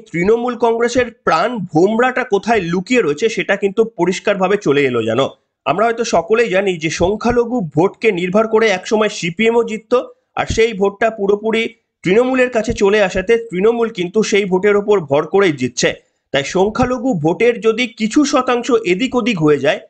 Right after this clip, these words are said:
তৃণমূল কংগ্রেসের জন্য ভোটের নির্বাচনের অঙ্কের কথা বলছি, সেটা মারাত্মক চাপ হয়ে যেতে পারে। তবে মুখ্যমন্ত্রী যে কথা বললেন সেটা কিন্তু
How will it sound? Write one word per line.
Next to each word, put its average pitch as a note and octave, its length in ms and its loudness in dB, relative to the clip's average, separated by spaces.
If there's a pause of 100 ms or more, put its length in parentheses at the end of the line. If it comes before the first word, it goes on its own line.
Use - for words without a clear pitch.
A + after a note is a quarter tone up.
(380)
তৃণমূল B3+ 400 2
কংগ্রেসের F#3 480 0
জন্য D3+ 240 2 (500)
ভোটের C4 400 0
নির্বাচনের B3 640 0 (220)
অঙ্কের B3+ 360 0
কথা F3+ 240 -2
বলছি, B2+ 300 0
সেটা G#3 220 0 (120)
মারাত্মক A3+ 480 -2 (120)
চাপ F3 240 0
হয়ে A#2+ 220 0
যেতে A#2+ 160 -4
পারে। A#2+ 220 -2 (420)
তবে E3+ 160 0 (180)
মুখ্যমন্ত্রী C#4 520 0
যে A3+ 140 2
কথা B3 220 -2
বললেন A#3+ 300 -2
সেটা B3 280 -4
কিন্তু A#3+ 280 -2